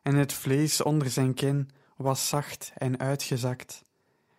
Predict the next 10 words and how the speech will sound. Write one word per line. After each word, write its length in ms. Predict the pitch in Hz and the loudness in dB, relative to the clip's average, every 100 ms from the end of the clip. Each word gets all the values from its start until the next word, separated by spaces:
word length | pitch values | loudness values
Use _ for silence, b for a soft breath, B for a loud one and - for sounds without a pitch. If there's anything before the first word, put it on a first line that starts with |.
| _ _ _ | _ _ _
Zijn 300 | - 147 143 | -2 0 2
ogen 400 | - 151 160 156 | 4 2 4 2
verdwenen 560 | 147 139 127 143 143 127 | 0 0 2 4 2 2
bijna 380 | 131 139 143 143 | 2 2 0 0
in 180 | 139 | 0
de 80 | 131 | 2
huidplooien 800 | 123 135 147 - 139 139 135 127 b b | 2 0 -2 -4 -2 0 0 -2 b b
erboven 680 | - 127 120 139 147 139 135 | -6 -4 0 0 2 0 -2
en 260 | 135 135 139 | -2 -2 0
eronder. 600 | 131 131 127 127 123 | 0 0 0 -2 -6